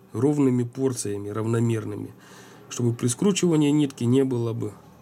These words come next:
больше или меньшего диаметра потом при скручивании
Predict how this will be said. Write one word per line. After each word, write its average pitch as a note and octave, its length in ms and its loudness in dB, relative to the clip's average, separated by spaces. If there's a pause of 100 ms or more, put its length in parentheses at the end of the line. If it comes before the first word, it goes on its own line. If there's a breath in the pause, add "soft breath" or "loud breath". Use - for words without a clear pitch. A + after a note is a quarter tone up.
(800 loud breath)
больше C3+ 420 0
или A#2 200 2
меньшего B2+ 500 2
диаметра A#2 500 -2
потом A2+ 440 -4 (480 loud breath)
при A2 120 -8
скручивании G#2+ 800 -4